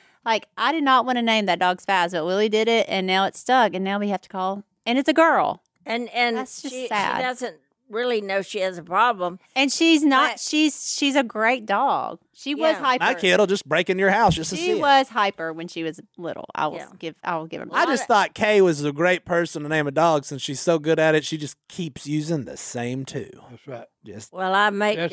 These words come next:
Speaker 2: different
Speaker 4: James
Speaker 2: parts
Speaker 4: and
Speaker 2: of that.
Speaker 4: Bobo.
Speaker 1: Jesse James or Bobo.
Speaker 2: But you know I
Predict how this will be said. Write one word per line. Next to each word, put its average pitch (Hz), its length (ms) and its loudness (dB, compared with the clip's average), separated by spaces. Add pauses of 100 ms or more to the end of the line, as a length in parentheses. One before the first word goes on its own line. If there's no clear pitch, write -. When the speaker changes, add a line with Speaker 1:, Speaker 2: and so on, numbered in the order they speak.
Speaker 2:
different 165 160 -8
Speaker 4:
James 180 260 -2
Speaker 2:
parts 190 220 -6
Speaker 4:
and 123 80 -10
Speaker 2:
of 151 120 -6
that. 151 240 -2
Speaker 4:
Bobo. - 200 -16 (120)
Speaker 1:
Jesse 196 320 -4
James 214 400 -2
or 196 80 -2
Bobo. 170 420 -6
Speaker 2:
But 226 220 -6
you 233 220 -4
know 302 200 4
I 269 120 4